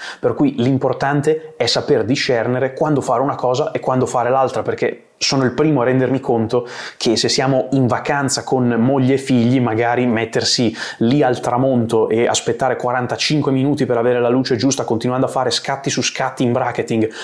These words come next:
per avere la scena perfetta, può non essere la situazione ideale.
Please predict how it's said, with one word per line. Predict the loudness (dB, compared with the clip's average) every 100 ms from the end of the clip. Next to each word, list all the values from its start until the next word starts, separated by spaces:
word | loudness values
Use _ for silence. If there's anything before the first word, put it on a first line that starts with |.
| -2
per | 0
avere | 2 2
la | 2
scena | 0 -2 0
perfetta, | -2 0 -2 -2 -4 -6 -14 -2
può | 0 2
non | 0
essere | -2 0 2 2
la | 2
situazione | 0 0 0 0 2
ideale. | 2 2 2 0 0